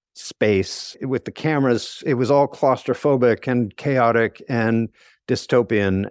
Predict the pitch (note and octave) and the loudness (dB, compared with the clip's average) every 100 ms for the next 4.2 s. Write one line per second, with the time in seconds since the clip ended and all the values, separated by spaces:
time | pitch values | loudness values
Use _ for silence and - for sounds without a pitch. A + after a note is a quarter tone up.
0 | - A#2 C3+ - - _ F3+ F#3 F3+ C#3 | -2 0 0 -4 -20 _ 2 4 4 4
1 | D#3 C#3+ A2 F3+ F3 C#3 C3 - C3+ - | 2 2 2 4 4 4 2 2 -2 0
2 | C#3+ C3+ - - C3 A2+ A#2+ B2 A#2+ A#2 | 0 -2 -6 -2 0 2 2 4 2 0
3 | - D#3 B2+ A#2+ B2 B2+ - D3+ D3 B2+ | 0 2 2 2 0 -4 -2 0 2 2
4 | A#2 A#2 | 2 0